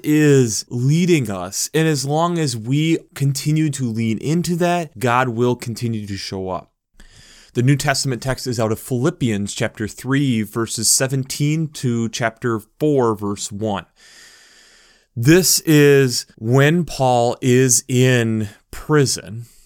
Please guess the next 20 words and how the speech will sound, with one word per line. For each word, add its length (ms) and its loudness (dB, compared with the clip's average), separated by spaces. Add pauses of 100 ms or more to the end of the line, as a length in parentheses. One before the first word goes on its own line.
(100)
and 120 0
is 160 2
writing 760 0 (240)
and 120 -4
talking 460 -2
about, 580 0
it 300 -2
starts 520 -2
here, 220 -2
"Brothers 480 0
and 140 0
sisters, 640 -2
join 360 0
in 140 -2
imitating 640 -2
me." 460 -2 (240)
And 400 -8 (160)
Paul 400 0
then 220 -2
is, 260 -6